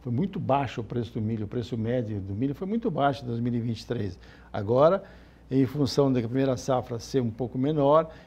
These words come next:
em função do atraso de plantio da, da, da safrinha, que é a grande responsável, safrinha hoje é setenta por cento da produção total brasileira, é,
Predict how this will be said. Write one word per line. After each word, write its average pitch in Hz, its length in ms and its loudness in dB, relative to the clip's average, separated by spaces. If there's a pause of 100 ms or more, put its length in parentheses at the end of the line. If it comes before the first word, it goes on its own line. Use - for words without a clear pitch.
(140)
em 123 100 0
função 139 420 0
do 135 160 2
atraso 139 540 4
de 123 100 0
plantio 123 480 -2
da, 117 120 0 (120)
da, 113 200 -4
da 107 200 -6
safrinha, 135 640 0
que - 140 -4
é 117 80 0
a - 20 -2
grande 131 400 8
responsável, 120 760 -4 (500)
safrinha 143 440 -2
hoje 143 240 2
é 170 60 0
setenta 147 560 0
por - 160 -8
cento 120 300 -2
da 120 80 -6
produção 110 420 -4
total 113 380 -6
brasileira, 110 580 -2 (460)
é, 135 520 2